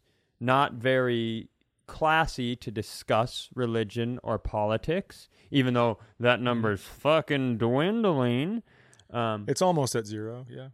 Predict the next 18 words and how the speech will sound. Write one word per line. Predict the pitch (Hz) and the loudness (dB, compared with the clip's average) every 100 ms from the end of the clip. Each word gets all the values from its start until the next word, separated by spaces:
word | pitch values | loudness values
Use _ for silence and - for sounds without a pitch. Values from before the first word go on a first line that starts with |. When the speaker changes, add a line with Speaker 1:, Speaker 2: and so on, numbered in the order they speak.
| - | -10
Speaker 1:
yeah, | 143 143 101 - - | -4 -2 -2 -6 -6
but | 196 | 0
I | 254 | 0
still | - 294 | 0 -4
think | 277 226 160 | -2 -4 -2
there's, | 151 135 - | -2 -2 -4
uh, | - 117 | -10 -8
some | - 127 113 | -4 -4 -2
people | 117 107 107 | -4 -4 -4
out | 101 98 | -4 -4
there. | 117 131 - | -4 -6 -8
But | 120 151 185 | -6 -4 -2
anyway, | 220 180 135 131 | 0 0 -2 -6
the | 139 190 | 0 4
idea | 233 269 170 180 156 127 | 4 2 -2 0 2 2
that | 123 127 | 2 0
you | 123 147 151 | 0 -4 0
would | 147 135 120 107 | 2 2 0 -6